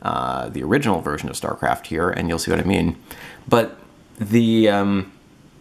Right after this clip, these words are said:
you know, in, in, in terms of other experiences, I've encountered issues where I'll open a web page, uh, that requires text input and start typing, and it takes a while before my words show up on the screen after I type the input.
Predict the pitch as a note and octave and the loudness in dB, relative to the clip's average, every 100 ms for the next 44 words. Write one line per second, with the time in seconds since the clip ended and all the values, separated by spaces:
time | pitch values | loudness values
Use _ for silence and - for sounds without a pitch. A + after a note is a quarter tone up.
0 | - - - - - - - - - - | -20 -20 -20 -20 -20 -20 -20 -20 -20 0
1 | D3 B2 F#2 A#2 A#2+ B2+ C3 C3 B2+ C#3+ | 4 4 4 4 6 4 4 4 2 4
2 | B2 G#2+ - F#3 G3+ - - F#2+ F2 F2 | 2 0 0 2 2 0 0 0 0 0
3 | F2 - G#2+ G#2 - - A2+ B2+ A#2 A2+ | -2 0 0 0 -10 -4 0 2 2 2
4 | G#2 - G#2+ G#2 G#2 F#2+ F#2+ - F#2+ G2+ | 0 0 2 0 2 2 2 2 0 0
5 | G2 F2+ F#2 F2+ G2 F2 F2+ - - - | 0 2 0 0 0 0 0 -2 -6 -8
6 | - G1+ G1+ G1+ G1+ - F#2 F#2 F#2 - | -2 0 2 -2 -4 -6 -4 0 0 -2
7 | - G2 G2 G2 - - - F2+ - A2 | -4 -2 0 0 0 -2 0 -2 0 -2
8 | A#2 D#3+ E3 - - - B2 C3 D3 C#3+ | 2 0 0 -10 -16 -2 0 0 -2 0
9 | C#3 B2 A2+ A2 G#2+ A2+ G#2+ G#2 G2 A#2+ | 2 4 4 0 -2 0 2 2 2 0
10 | G#2+ - G2+ F#2+ F2+ - - D3+ G2 E2+ | 0 -2 -2 0 -6 -8 -4 0 0 0
11 | E2+ - E2+ D#2 F2 - D#2+ E2+ - - | -2 -2 -4 -2 -4 -4 -4 -4 -4 -8